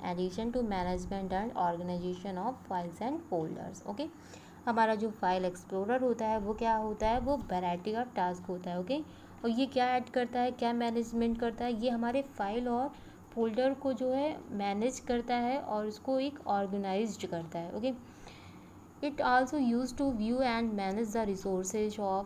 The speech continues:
your computer such as internal storage, attached storage and optical drives। ओके, हमारा जो, अ, कंप्यूटर सिस्टम का इंटरनल स्टोरेज होता है, अटैच्ड स्टोरेज होता है and ऑप्टिकल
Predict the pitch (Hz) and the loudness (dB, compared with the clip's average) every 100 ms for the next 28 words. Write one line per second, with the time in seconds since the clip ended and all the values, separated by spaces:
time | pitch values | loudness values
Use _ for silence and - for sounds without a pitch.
0 | - 196 185 226 254 240 214 208 208 208 | -4 -4 0 0 2 0 -2 -4 -2 -4
1 | 208 202 190 196 190 180 180 185 208 226 | -2 -4 -4 -2 0 0 -2 -2 -2 -2
2 | 220 - 208 202 214 220 - 175 175 180 | -4 -2 -2 0 -2 -2 -6 -4 -2 0
3 | 220 226 - 214 202 208 202 269 - 170 | 0 -4 -4 -2 -2 -2 -4 -4 -2 -2
4 | 170 170 160 233 277 - 165 151 160 - | -2 -10 -6 -4 -4 -2 -4 -4 -10 -12
5 | - 220 285 - - - - - - 226 | -8 -4 -4 -6 -18 -16 -18 -16 -2 2
6 | 220 214 220 247 254 254 202 196 190 202 | 4 4 4 4 4 2 0 -2 -2 -2
7 | 196 202 196 226 220 220 - 220 208 220 | -2 -4 -2 -2 -2 -6 -4 -4 2 4
8 | 220 - - - 185 190 196 196 214 220 | 4 0 -8 -10 -6 -2 -2 0 -2 -2
9 | 240 208 214 208 196 208 190 180 190 208 | 0 2 2 0 0 0 0 0 -2 -2
10 | 226 - 226 202 196 196 196 196 208 196 | -4 -2 0 0 0 -2 -2 -2 -2 -2
11 | 185 185 185 180 170 226 240 | -2 -2 -4 -6 -6 -2 -2